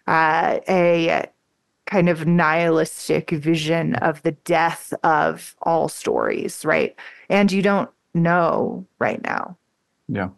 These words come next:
Speaker 1: Um, but there, it's echoed then in that metaphorical language that's so laden with symbol and so laden with,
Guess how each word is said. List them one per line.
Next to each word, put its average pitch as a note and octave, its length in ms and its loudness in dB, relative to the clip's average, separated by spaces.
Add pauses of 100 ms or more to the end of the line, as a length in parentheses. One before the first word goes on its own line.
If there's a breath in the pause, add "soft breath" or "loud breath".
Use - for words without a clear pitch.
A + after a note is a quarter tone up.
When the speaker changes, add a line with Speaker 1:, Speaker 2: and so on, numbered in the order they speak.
Speaker 1:
Um, E3 360 2
but F#3+ 220 0
there, G3+ 140 4
it's F#3+ 280 0
echoed F#3+ 440 2
then E3 260 2
in E3 220 0
that D#3+ 300 0
metaphorical D#3+ 720 0
language E3 640 2
that's D#3 260 -2
so D#3 260 -2
laden G3 580 2
with F3 140 0
symbol F3+ 480 0
and D3+ 140 0
so D#3+ 220 0
laden F#3 520 4
with, D#3 280 0